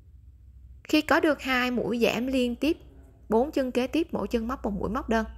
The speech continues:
Cũng là bốn chân của bốn mũi móc đơn lẻ ha. Mũi thứ hai, mũi thứ ba, mũi thứ tư.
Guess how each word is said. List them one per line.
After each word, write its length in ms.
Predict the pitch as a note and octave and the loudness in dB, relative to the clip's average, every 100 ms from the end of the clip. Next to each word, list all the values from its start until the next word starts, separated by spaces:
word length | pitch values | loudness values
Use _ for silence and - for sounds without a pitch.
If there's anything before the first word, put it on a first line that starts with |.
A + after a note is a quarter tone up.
| - - - - | -14 -14 -12 -4
Cũng 140 | - | 0
là 160 | A#3+ G#3+ | 2 2
bốn 260 | G3+ C4 | 0 0
chân 220 | - A3 A3 | 0 0 0
của 320 | - G3 A#3 | 0 2 2
bốn 160 | A#3 B3 | 0 0
mũi 120 | A#3+ | -2
móc 140 | G#3+ B3 | -2 -2
đơn 160 | A3+ | -2
lẻ 180 | G#3+ - | -2 -2
ha. 220 | B3 B3+ - - - - - - - - - - - | -2 -4 -8 -14 -14 -14 -16 -16 -18 -18 -16 -12 -6
Mũi 140 | G3+ | -2
thứ 140 | G#3+ | 0
hai, 340 | C4 C4 A#3+ A3 - - - - - - - - | 0 0 0 -2 -8 -14 -12 -12 -12 -12 -12 -6
mũi 200 | G3+ F#3 | -2 -2
thứ 160 | G3 C#4 | 0 0
ba, 260 | B3+ A#3 A3 - - - - - - - - - | 2 0 -2 -8 -18 -18 -18 -18 -20 -20 -20 -10
mũi 200 | G#3+ G#3+ | -6 0
thứ 160 | B3 C#4 | 0 0
tư. 280 | B3+ A#3 | 2 0